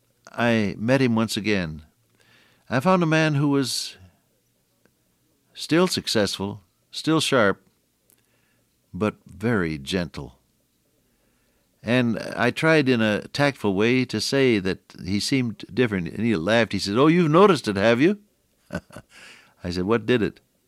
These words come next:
He said, "I have been memorizing the Word of God." In the last few years, he said, "I've been memorizing the Word of God." He said, "I've just finished Philippians, and now I'm working on some passages in Isaiah."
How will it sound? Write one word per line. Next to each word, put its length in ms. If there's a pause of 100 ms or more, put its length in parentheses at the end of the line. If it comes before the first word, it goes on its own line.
(880)
He 180
said, 380
"I 160
have 160
been 160
memorizing 680
the 80
Word 200
of 120
God." 480 (1500)
In 60
the 80
last 360
few 160
years, 400
he 100
said, 240
"I've 120
been 180
memorizing 560
the 80
Word 200
of 120
God." 400 (1000)
He 120
said, 160
"I've 100
just 300
finished 520
Philippians, 640
and 140
now 140
I'm 160
working 360
on 140
some 160
passages 580
in 140
Isaiah." 580